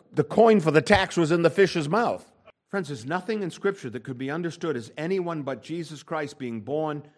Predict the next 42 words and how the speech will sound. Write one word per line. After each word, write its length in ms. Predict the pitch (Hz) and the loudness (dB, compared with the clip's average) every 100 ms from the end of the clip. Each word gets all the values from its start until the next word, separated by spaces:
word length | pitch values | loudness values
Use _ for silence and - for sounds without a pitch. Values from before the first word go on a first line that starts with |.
| _ _ _ | _ _ _
from 200 | - 135 | -8 -6
this 160 | 131 127 | -6 -8
process 500 | - 160 160 156 - | -4 -2 -2 -6 -8
of 100 | 120 | -8
the 100 | 120 | -4
Holy 260 | 143 147 | -4 -4
Spirit 460 | 127 - 165 127 139 | -6 -8 -6 -6 -6
impregnating 720 | 123 110 156 160 143 135 135 | -10 -8 -6 -4 -4 -6 -6
a 60 | 135 | -8
woman. 380 | 135 202 147 - _ _ _ _ - | -6 -6 -6 -10 _ _ _ _ -2
And 120 | 151 | 4
there's 220 | 156 131 | 4 6
nothing 320 | 196 214 233 | 4 4 2
in 80 | 180 | 2
the 100 | 151 | 2
writings 400 | 147 208 185 143 | 4 4 4 0
that 120 | 143 | -6
should 180 | - 143 | -10 -6
leave 200 | 165 208 | -4 -2
us 120 | 170 | -4
to 100 | - | -6
believe 360 | 131 151 208 160 | -6 -2 -2 -2
that 140 | 143 | -4
though 120 | 160 | -2
Mary 420 | 147 147 202 220 160 | -2 0 2 2 0
sang 380 | - 190 185 | 0 -2 0
a 80 | 143 | -4
psalm 600 | - - 190 214 127 143 - - - | -6 -6 -2 0 0 -2 -8 -16 -2
exalting 720 | 160 135 120 175 185 175 156 | 0 0 2 4 4 0 -2
Jesus 500 | 120 175 214 165 139 | -4 -4 -2 -4 -6
as 160 | 139 127 | -6 -8
Savior, 480 | - 226 226 139 135 - - | -2 -2 0 -2 -4 -10 -2
that 220 | 160 151 | -2 -2
Jesus 440 | 156 233 220 175 | -2 -2 2 0
would, 340 | 139 156 131 143 | 0 -2 -4 -4
would 180 | 151 123 | -4 -4
sing 380 | - 175 170 - | -6 -4 -4 -4
such 300 | - 175 185 | -4 -4 -4
a 60 | |
song 320 | 165 185 196 | -4 -4 -4
exalting 520 | 208 165 208 220 233 220 | -6 -2 0 0 -4 -8
her. 340 | 247 302 - | -8 -10 -12